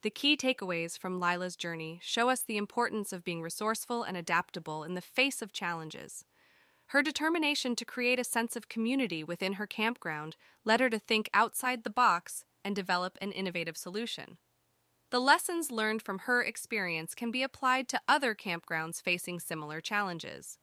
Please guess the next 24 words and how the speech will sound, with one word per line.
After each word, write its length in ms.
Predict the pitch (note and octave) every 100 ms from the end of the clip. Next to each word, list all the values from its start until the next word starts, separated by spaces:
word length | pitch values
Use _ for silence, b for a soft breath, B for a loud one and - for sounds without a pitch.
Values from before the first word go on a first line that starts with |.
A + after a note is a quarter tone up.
| B B B -
inspiring 680 | A#3+ A#3 C#4 D4 E4 D#4
campground 580 | D4 B3 B3 - A3+ A3
owners 360 | - A3 A3 A3
and 180 | A3 G#3+
operators 680 | G#3+ B3+ A3 F3+ E3+ E3+ -
to 100 | G#3
think 280 | - A#3 -
creatively 560 | - F#3+ F#3 G3 F#3+
about 240 | F3+ F3+ E3
how 280 | - G3+ G#3
they 180 | F#3+
can 180 | F#3+ G#3
enhance 440 | F3 E3+ F3 F3 -
their 160 | F3+
guests' 260 | F3 F3 -
experiences 960 | F3 - G3+ F#3+ F3 E3 D#3+ E3 -
and 140 | - F3+
forge 320 | G3 F#3 -
connections 760 | G3 F#3+ G3 - E3 E3 - -
within 300 | F#3+ F#3+ F#3
their 200 | F3+ -
own 200 | F#3 F3+
camping 340 | - E3+ E3 E3
communities. 760 | F#3 F3 E3+ E3 D#3+ E3+ -